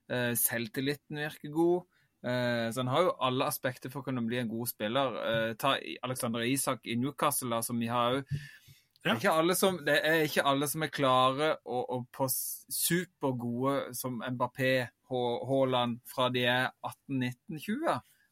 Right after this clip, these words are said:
Speaker 1: Noen trenger tjueén, tjueto, tjuetre, bam, og så er de der,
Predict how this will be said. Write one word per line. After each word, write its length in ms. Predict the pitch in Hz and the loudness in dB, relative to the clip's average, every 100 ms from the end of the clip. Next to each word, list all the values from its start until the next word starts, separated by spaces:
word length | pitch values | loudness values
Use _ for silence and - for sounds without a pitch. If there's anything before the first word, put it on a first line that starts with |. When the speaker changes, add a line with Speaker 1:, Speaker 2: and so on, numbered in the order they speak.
| - | -8
Speaker 1:
Noen 240 | 135 170 | -4 -4
trenger 360 | 175 160 151 156 | -2 -2 -2 -4
tjueén, 340 | - 143 147 151 | -2 2 4 2
tjueto, 300 | 139 - 147 | -8 -6 -6
tjuetre, 500 | - 139 170 185 196 - _ - | -6 -2 4 4 4 -2 _ 2
bam, 300 | 175 156 131 | 8 8 8
og 100 | 117 120 | 0 0
så 180 | 135 | 2
er 40 | 123 | 2
de 120 | 127 | 2
der, 280 | 127 139 | 6 6